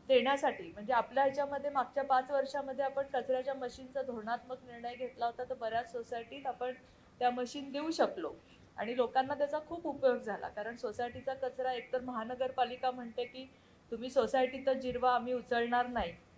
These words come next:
आणि त्यांना आपण मशीन देण्यास पण नकार देते. तर त्याबाबतचा निर्णय धोरणात्मक घ्यावा आणि सोसायटीत ही निदान तीन चार कामं तरी करण्याची परवानगी द्यावी, तर आपण जे लोक आपल्याला tax देतात त्यांना थोडाफार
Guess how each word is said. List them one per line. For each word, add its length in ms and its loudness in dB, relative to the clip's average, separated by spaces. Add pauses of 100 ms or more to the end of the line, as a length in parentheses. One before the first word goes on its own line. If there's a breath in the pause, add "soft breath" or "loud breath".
(180)
आणि 200 -4
त्यांना 260 0
आपण 340 2 (360)
मशीन 360 -4
देण्यास 340 0
पण 200 -4
नकार 320 4
देते. 360 -10 (640)
तर 120 2
त्याबाबतचा 720 8
निर्णय 640 0
धोरणात्मक 540 0
घ्यावा 360 2
आणि 240 0
सोसायटीत 580 4
ही 120 -10
निदान 420 6
तीन 240 -6
चार 200 6
कामं 380 4
तरी 140 0
करण्याची 480 -2
परवानगी 540 -2
द्यावी, 340 0 (460 soft breath)
तर 100 2
आपण 340 4
जे 160 2
लोक 180 2
आपल्याला 380 4
tax 340 4
देतात 280 -2
त्यांना 300 -4
थोडाफार 460 -2